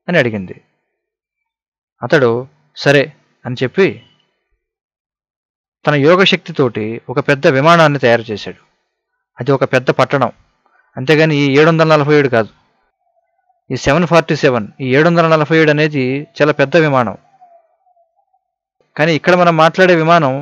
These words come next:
ఇటువంటిది కాదు. కర్దమమును తయారు చేసినటువంటి విమానంలో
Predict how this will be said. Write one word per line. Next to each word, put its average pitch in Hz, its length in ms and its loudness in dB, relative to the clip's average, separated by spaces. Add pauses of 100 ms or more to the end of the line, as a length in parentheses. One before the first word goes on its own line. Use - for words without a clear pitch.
(140)
ఇటువంటిది 147 340 -2
కాదు. 95 260 -6 (1500)
కర్దమమును 185 540 2
తయారు 180 260 4
చేసినటువంటి 165 760 0 (1600)
విమానంలో 127 560 0